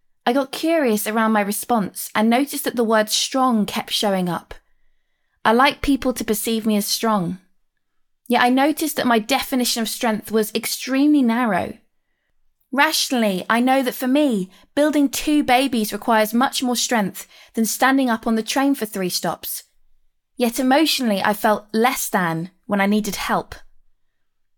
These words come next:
Once again, my body has been a valuable mirror, revealing this blind spot and bias to me. I wasn't respecting the strength of my pregnant body,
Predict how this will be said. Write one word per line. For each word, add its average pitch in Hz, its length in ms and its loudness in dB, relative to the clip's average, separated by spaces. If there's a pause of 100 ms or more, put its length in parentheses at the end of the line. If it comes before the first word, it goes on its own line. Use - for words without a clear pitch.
(500)
Once 269 300 2
again, 254 340 2
my 220 160 4
body 233 420 0
has 233 180 -4
been 233 180 0
a 214 80 2
valuable 220 580 0
mirror, 196 440 -2 (320)
revealing 254 460 0
this 262 160 -2
blind 233 420 0
spot 202 320 -2
and 190 220 -4
bias 208 440 0
to 196 100 -8
me. 180 280 -8 (800)
I 220 60 2
wasn't 285 340 0
respecting 262 480 -2
the 226 60 0
strength 233 440 -4
of 220 80 -2
my 208 160 2
pregnant 220 480 -4
body, 196 460 -2